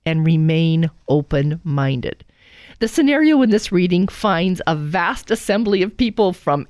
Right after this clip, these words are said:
every nation under heaven gathered in one place. And if there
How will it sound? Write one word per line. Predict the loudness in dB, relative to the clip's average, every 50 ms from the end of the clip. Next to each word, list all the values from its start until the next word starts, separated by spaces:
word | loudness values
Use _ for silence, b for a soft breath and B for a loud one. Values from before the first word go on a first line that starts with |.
| -6 -4
every | -2 -2 -2 0 0 0 2
nation | 2 2 2 2 2 0 0 0 -2 -2 -2 -4 -4
under | -4 -2 0 0 2 2 2 2 2
heaven | 2 2 0 0 0 0 0 0 0
gathered | -2 -2 -2 -2 -2 0 0 0 0 0
in | 0 0 0
one | 2 2 2 0 0
place. | -2 0 0 0 0 -2 -4 -6 -8 -12 B B B B
And | -4 -4
if | -2 -2
there | -2 -4 -4